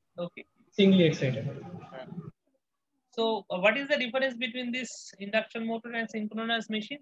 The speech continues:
Speaker 1: Synchronous machine is a, is, it can run only at a single speed, and that is a synchronous. Here the speed cannot be varied. Okay. Because if you, if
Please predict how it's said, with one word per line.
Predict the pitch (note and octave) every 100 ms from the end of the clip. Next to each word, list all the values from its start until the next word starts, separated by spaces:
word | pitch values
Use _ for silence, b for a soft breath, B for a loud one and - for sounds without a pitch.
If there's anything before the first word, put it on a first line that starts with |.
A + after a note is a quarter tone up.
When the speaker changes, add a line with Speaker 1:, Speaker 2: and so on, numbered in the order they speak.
| -
Speaker 1:
Synchronous | G#3+ G#3+ A3+ A#3 A#3
machine | G#3+ G#3+ G#3 B3
is | A#3 G#3+
a, | D4 D#4+ _ _ _ _ _ _ _ _ _ _ -
is, | G3+ -
it | G#3+ G#3+
can | B3 A3+
run | F#3 G3+ B3 A3+ _ _ _ -
only | F3+ G#3+ C4 G#3+
at | G3+
a | G#3
single | - A3+ A3 A#3
speed, | - - C3 - - _ _ _ E3
and | E3+
that | E3
is | F#3 G#3+
a |
synchronous. | A3+ E3 - C3 A#2+ - _ _ _ _ _ _ _ _ _ _ _ -
Here | F#3+ G3+
the | A#3+
speed | - A#3 G#3+
cannot | F#3+ F#3 F3
be | E3
varied. | C3+ B2+ - _ _ _ _ _ _ _ _ _ _ _ _ _ _ _ _ _ _ _ _ _ _ _ _ _ _ _ _ _ _ _ _ _
Okay. | F#3+ G3+ G#3+ _ _ G3
Because | A3 G3+ - A#3
if | A#3 C4+
you, | C4 G#3
if | G#3+